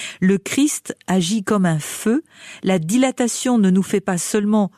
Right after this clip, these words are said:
nous ouvrir comme une fleur, elle ne fait pas seulement passer à l'acte des possibilités qui étaient déjà des nôtres. Le feu nous transforme aussi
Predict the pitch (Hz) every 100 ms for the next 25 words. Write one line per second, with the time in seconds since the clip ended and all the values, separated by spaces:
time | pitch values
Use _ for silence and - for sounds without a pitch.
0 | - 165 165 160 220 202 269 370 311 190
1 | 143 - _ _ - 190 180 170 - -
2 | 190 240 294 - - - - 208 220 247
3 | 226 202 - 202 202 180 - 202 - -
4 | 240 - - _ 180 175 262 339 - -
5 | 175 147 - _ 156 170 220 190 208 180
6 | 190 196 - 233 208 - 170 147 185 151
7 | 165 190 185 165 165 208 294 - - -
8 | - 202 214 - - 285 349 - _ _
9 | 190 202 - - 262 269 - - 247 233
10 | 202 - 180 - - 240